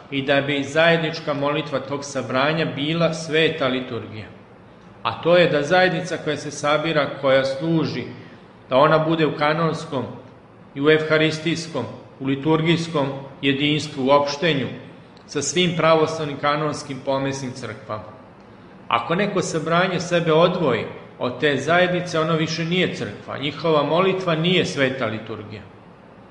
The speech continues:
Mnoštvo pomesnih pravoslavnih crkava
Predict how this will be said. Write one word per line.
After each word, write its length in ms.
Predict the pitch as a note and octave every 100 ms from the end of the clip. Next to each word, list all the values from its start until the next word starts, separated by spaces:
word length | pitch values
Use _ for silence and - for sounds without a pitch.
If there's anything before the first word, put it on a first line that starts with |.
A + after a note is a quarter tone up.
| - - - - - - - - - - - - - -
Mnoštvo 420 | C#3 F#3 F#3 G3 -
pomesnih 520 | D3+ D3+ D3+ - C3+ - - - - -
pravoslavnih 720 | C3+ C3 C3+ - B2 A#2+ -
crkava 720 | - F3+ - D#3+ C#3+ C#3+